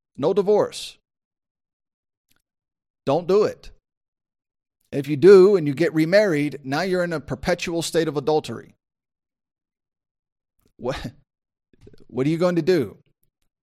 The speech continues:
Well, what you should do is to go into the first marriage, the original marriage, with the understanding that this is your only opportunity. And if you were to go into that with you, with understanding that this is your only opportunity,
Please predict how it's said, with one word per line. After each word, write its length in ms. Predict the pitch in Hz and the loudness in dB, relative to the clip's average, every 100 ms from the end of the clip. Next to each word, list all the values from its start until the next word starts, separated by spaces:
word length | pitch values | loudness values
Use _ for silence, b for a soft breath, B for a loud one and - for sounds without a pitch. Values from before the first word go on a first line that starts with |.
| _ _ _ _ | _ _ _ _
Well, 120 | 139 156 | 0 2
what 160 | 180 | 2
you 120 | 156 | 0
should 260 | 139 220 202 | 0 0 2
do 160 | 180 170 | 2 2
is 160 | 160 | 0
to 80 | 151 | -2
go 220 | 147 156 | 2 2
into 500 | 160 170 160 151 143 131 | 2 0 0 0 -2 -6
the 300 | 139 131 131 | -4 -4 -6
first 440 | - 214 254 - 160 | -4 0 0 -2 -4
marriage, 500 | 131 117 120 143 - | -2 0 -2 -4 -4
the 120 | 135 | -2
original 460 | 131 220 226 180 | 2 2 2 -2
marriage, 640 | 131 113 104 117 175 - - _ _ _ _ | -4 -4 -6 -8 -10 -16 -20 _ _ _ _
with 140 | 165 | -2
the 80 | 180 | 0
understanding 720 | 175 160 - 185 220 170 143 | 0 -4 -2 -2 0 -2 -2
that 180 | 143 131 | -2 -4
this 180 | 170 185 | -6 -6
is 100 | 175 | -2
your 120 | 196 | 0
only 240 | 202 233 | 0 -2
opportunity. 680 | 214 208 196 208 208 139 - _ _ _ _ _ _ _ _ _ _ - | -4 -6 -6 -6 -8 -10 -16 _ _ _ _ _ _ _ _ _ _ -8
And 140 | 151 | -4
if 140 | 170 | -2
you 100 | 185 | 0
were 160 | 196 226 | 4 4
to 120 | 226 | 4
go 220 | 185 208 208 | 2 2 2
into 200 | 254 220 | 0 -4
that 300 | 147 180 131 | -2 -4 -2
with 220 | 165 170 | -4 -2
you, 160 | 170 - | -4 -4
with 260 | 160 - - - | -6 -8 -10 -4
understanding 600 | 214 214 - 214 214 185 | -2 -2 -2 -2 -2 -6
that 120 | 160 | -2
this 160 | 196 190 | -2 -2
is 100 | 165 | -2
your 200 | 175 151 | -2 0
only 340 | 208 214 180 | -2 -4 -4
opportunity, 840 | 190 196 165 - 269 202 120 107 | -4 -4 -6 -6 -4 -4 -6 -10